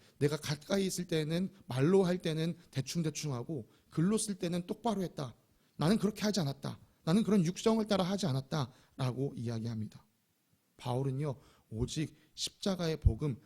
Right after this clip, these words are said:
그 자체만으로 전하고 있었습니다. 바울은 누군가를 설득시키려고 하지 않았습니다.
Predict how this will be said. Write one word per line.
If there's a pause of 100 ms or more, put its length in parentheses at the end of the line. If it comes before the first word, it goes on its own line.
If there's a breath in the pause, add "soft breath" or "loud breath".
(140 soft breath)
그
자체만으로 (180 soft breath)
전하고
있었습니다. (1200 loud breath)
바울은
누군가를
설득시키려고
하지
않았습니다.